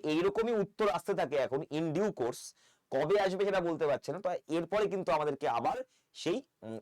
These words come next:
এসএসসি এমটিএস এর নর্থ ইস্টার্ন রিজিয়ন এবং বিহারে যে ঘোটালা হয়েছিল, তার জন্য আমরা আওয়াজ তুলেছি, তখন কিন্তু পুলিশ কাজ করেছে, একদম টাইম মতো কাজ করেছে। আমাদের কিন্তু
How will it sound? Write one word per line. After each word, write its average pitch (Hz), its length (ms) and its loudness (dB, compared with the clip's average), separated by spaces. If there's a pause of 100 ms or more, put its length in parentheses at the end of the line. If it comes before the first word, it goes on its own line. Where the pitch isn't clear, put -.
এসএসসি 147 360 -6
এমটিএস 143 380 -4
এর 156 60 0 (200)
নর্থ 117 220 -2 (100)
ইস্টার্ন 156 280 -2 (100)
রিজিয়ন 143 300 0 (160)
এবং 147 120 0 (140)
বিহারে 135 340 -2
যে 156 40 -2 (100)
ঘোটালা 135 300 0
হয়েছিল, 190 260 -2 (480)
তার 127 200 2
জন্য 196 140 2 (100)
আমরা 196 220 2
আওয়াজ 180 160 2 (100)
তুলেছি, 202 240 2 (120)
তখন 170 240 -2
কিন্তু 165 160 -4 (100)
পুলিশ 147 200 -4 (120)
কাজ 127 100 0 (140)
করেছে, 139 300 0
একদম 175 200 -2 (400)
টাইম 160 240 2
মতো 180 220 0
কাজ 160 100 0 (120)
করেছে। 196 240 2 (380)
আমাদের 135 260 0
কিন্তু 151 160 -2